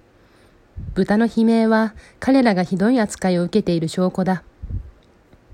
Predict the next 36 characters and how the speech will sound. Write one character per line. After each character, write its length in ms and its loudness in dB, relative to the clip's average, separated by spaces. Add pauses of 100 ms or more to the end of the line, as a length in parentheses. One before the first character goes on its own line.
(1080)
豚 220 2
の 120 4
係 260 4
留 180 6
数 220 0
が 140 0
多 160 2
い 80 0
た 120 -2
め、 260 -2 (220)
方 200 2
向 160 4
転 240 4
換 200 2
も 140 0
で 100 0
き 100 -2
な 120 2
い 80 -2
通 280 2
路 100 2
に 80 0
収 200 0
容 180 2
さ 100 -2
れ 100 2
て 120 0
い 60 2
る 100 2
豚 240 0
も 160 0
い 60 0
る。 180 -2 (920)
屠 100 -2
殺 260 -2
は 240 2